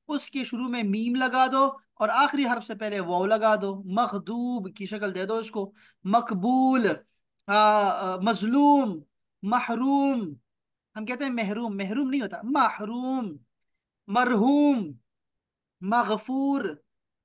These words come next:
مرجوم، یہ دیکھو سارے ایک جیسے۔ تو سارے جتنے بھی رولز ہیں، فارمولے ہیں، وہ سارے اسی سے بنتے ہیں۔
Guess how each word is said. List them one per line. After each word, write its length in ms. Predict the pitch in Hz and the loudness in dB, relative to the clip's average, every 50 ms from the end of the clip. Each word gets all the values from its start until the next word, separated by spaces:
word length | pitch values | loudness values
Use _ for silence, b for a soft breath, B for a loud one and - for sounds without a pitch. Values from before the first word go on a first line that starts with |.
| _ - | _ -4
مرجوم، 960 | 196 226 240 240 233 190 170 208 262 277 277 285 277 269 240 208 160 156 160 _ _ _ _ _ | 0 0 0 0 0 -4 -4 -4 -2 0 2 2 2 0 0 -2 -6 -8 -10 _ _ _ _ _
یہ 60 | 311 | -12
دیکھو 360 | 381 427 381 254 233 202 - _ | -8 -8 -6 -6 -6 -8 -8 _
سارے 180 | - 277 269 254 | -8 -6 -6 -6
ایک 160 | 226 220 190 | -6 -6 -6
جیسے۔ 140 | 196 196 B B B B B B _ | -8 -10 B B B B B B _
تو 60 | - 202 | -12 -10
سارے 640 | - - 233 240 247 247 247 254 247 240 240 240 233 | -8 -4 -4 0 2 2 2 2 2 2 0 0 -2
جتنے 300 | 196 196 214 - 240 220 | -2 -6 -8 -8 -6 -6
بھی 120 | 196 208 | -2 -2
رولز 440 | 190 185 208 220 233 233 226 202 190 | -2 -2 -4 -6 -6 -6 -6 -4 -2
ہیں، 160 | 196 196 208 202 | -2 -2 -2 -4
فارمولے 400 | - 185 175 175 190 214 214 208 | -4 -6 -4 -4 -6 -4 -4 -2
ہیں، 140 | 185 185 196 | -2 -2 -4
وہ 140 | 196 196 190 | -4 -4 -6
سارے 320 | 190 - 190 190 190 190 | -6 -6 -6 -6 -4 -6
اسی 180 | 196 190 - 190 | -6 -6 -8 -8
سے 140 | - 196 180 | -8 -8 -8
بنتے 280 | 170 165 170 170 175 | -8 -8 -8 -8 -8
ہیں۔ 120 | 175 165 | -8 -8